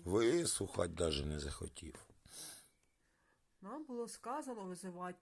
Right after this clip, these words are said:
Speaker 2: поліцію.
Speaker 1: Прокуратуру.
Speaker 2: Прокуратуру обращатися. Ну, каже, лиш би отговорки.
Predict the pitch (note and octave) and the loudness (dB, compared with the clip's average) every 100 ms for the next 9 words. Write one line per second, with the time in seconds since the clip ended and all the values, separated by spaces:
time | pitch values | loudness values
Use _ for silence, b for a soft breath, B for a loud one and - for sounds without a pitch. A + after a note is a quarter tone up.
0 | _ F3+ E3+ G3 D4 E4+ - D4 C4 C4+ | _ -12 -8 -2 0 0 -4 -10 -10 -12
1 | C4 b b b - - F2 - E2+ E2 | -14 b b b -20 -4 -4 -2 -4 -2
2 | D#2+ - - A2 C3+ D3 C#3 A2+ G2 _ | -4 10 12 12 8 0 -2 -6 -10 _
3 | - F#3 - F#3 E3+ E3+ _ C4 D#4+ E4 | -14 -14 -10 -6 -6 -6 _ -2 2 2
4 | D#4+ C#4 C4 A3 A#3+ A#3 - - G3+ A3+ | 2 2 2 0 -4 -4 -6 -8 -6 -4
5 | A3 G#3 - G3 F#3+ b b b b b | -4 -6 -10 -10 -12 b b b b b
6 | b b b b b _ _ _ _ b | b b b b b _ _ _ _ b
7 | b b b b b b b b b _ | b b b b b b b b b _
8 | _ _ _ b b b b b _ E4 | _ _ _ b b b b b _ -14
9 | D#4 C4 A#3+ D4 C4 A#3+ F3+ C#4+ E4+ D4+ | -6 -4 -4 -4 -4 -4 -2 0 0 0
10 | A3+ F3 E3+ D#3+ | 0 -2 -6 -14